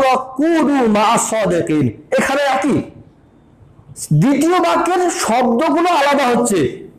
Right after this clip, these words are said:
কিন্তু অর্থ একই। আল্লাহ বলছেন কি, "হে বিশ্বাসীগণ, তোমরা আল্লাহকে ভয় করো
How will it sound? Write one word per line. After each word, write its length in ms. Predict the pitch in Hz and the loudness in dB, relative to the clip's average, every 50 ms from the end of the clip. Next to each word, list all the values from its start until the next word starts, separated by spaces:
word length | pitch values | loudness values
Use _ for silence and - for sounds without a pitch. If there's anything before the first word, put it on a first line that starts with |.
| - - _ _ - - _ - | -20 -20 _ _ -20 -20 _ -2
কিন্তু 340 | - 320 359 349 349 370 370 | 0 2 2 4 2 2 2
অর্থ 380 | 302 269 269 294 240 - 269 330 | 4 4 4 2 2 2 0 0
একই। 680 | 381 339 311 - - 277 220 170 - - - - - - - - - - _ _ _ _ _ - | 0 0 0 0 0 0 0 -2 -2 -4 -6 -10 -16 -20 -20 -20 -20 -20 _ _ _ _ _ 0
আল্লাহ 200 | 196 233 269 269 | 2 2 2 2
বলছেন 260 | 262 226 269 269 233 | 2 2 2 2 2
কি, 100 | 285 320 392 - - - - - - - - - | 2 0 0 -2 -4 -6 -8 -12 -16 -6 -2 0
"হে 360 | 151 151 175 220 294 339 - | 0 2 2 2 2 2 2
বিশ্বাসীগণ, 840 | - 320 320 220 - 311 302 247 - 262 233 202 214 226 269 330 349 - - - - - | 2 2 2 0 0 -2 -2 -2 -2 -2 -2 0 0 0 0 0 -2 -2 -4 -6 -6 -2
তোমরা 240 | 254 262 269 294 302 | 0 0 2 2 2
আল্লাহকে 680 | 277 - 240 233 262 285 302 320 330 339 339 330 320 302 | 2 2 2 2 2 2 2 2 2 2 2 2 0 2
ভয় 240 | 240 185 226 240 233 | 2 2 2 2 2
করো 460 | 233 208 190 190 208 254 294 - | 2 2 2 2 2 2 2 2